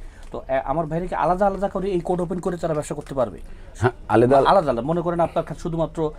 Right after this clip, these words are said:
Speaker 1: আহ, তেলেরটা নিল বা ফ্লাওয়ারেরটা নিল বা, আহ, ফুডসেরটা নিল, এরকমভাবে তো নিতে পারবে, তাই তো?
Speaker 2: হ্যাঁ, না,
Speaker 1: আলাদা করে
Speaker 2: প্রত্যেকটা
Speaker 1: বলুন।
Speaker 2: কোড আলাদা আলাদা নিতে পারবে, সে জায়গায় ডিলার যদি থাকে।
Speaker 1: আচ্ছা।
Speaker 2: তো সে জায়গায় তো ডিলার পাবে না।
Speaker 1: পাবে না।
Speaker 2: কিন্তু ডিলার যদি উপজেলা পর্যায়ে, থানা পর্যায়ে,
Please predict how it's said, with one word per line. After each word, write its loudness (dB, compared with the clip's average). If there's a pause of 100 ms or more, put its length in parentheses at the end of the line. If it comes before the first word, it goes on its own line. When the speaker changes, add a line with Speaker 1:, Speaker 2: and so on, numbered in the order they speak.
(160)
Speaker 1:
আহ, 2 (800)
তেলেরটা 0
নিল -2 (320)
বা 2
ফ্লাওয়ারেরটা 4
নিল -2
বা, 4
আহ, -2
ফুডসেরটা -4
নিল, -2
এরকমভাবে -2
তো -6
নিতে -4
পারবে, -4
তাই -4
তো? 2
Speaker 2:
হ্যাঁ, -2
না, 8
Speaker 1:
আলাদা 6
করে 8
Speaker 2:
প্রত্যেকটা 6
Speaker 1:
বলুন। 4
Speaker 2:
কোড 2
আলাদা 8
আলাদা 8
নিতে 6
পারবে, 6 (160)
সে 2
জায়গায় 6
ডিলার 8
যদি 8
থাকে। 4 (200)
Speaker 1:
আচ্ছা। 2
Speaker 2:
তো 6
সে 2
জায়গায় 6
তো 8
ডিলার 8
পাবে 8
না। 4
Speaker 1:
পাবে 4
না। -8 (200)
Speaker 2:
কিন্তু 8
ডিলার 8
যদি 6
উপজেলা 8
পর্যায়ে, 6
থানা 6
পর্যায়ে, 6